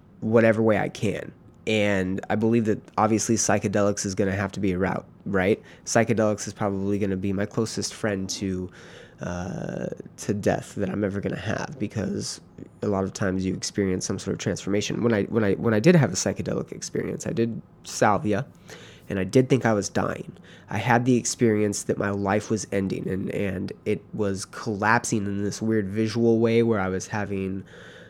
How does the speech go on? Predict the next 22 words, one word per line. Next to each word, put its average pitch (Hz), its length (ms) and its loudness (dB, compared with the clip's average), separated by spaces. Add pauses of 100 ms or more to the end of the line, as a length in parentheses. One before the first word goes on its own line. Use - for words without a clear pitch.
(120)
uh, 92 220 -6
my 92 140 -4
life 107 260 2
flash 107 300 2
before 110 260 -2
my 101 160 0
eyes. 98 580 2
It - 160 0
was 101 480 -2 (280)
very 110 920 0 (480)
kaleidoscopic, 101 920 -2
I 98 80 -4
guess, 95 480 -2 (600)
where 101 240 -2
it's, - 420 -4
you 113 160 -2
know, 95 220 -2
visually 104 920 -2
weird 101 580 -2
shapes, - 640 -4
and, - 300 -4
but - 220 -2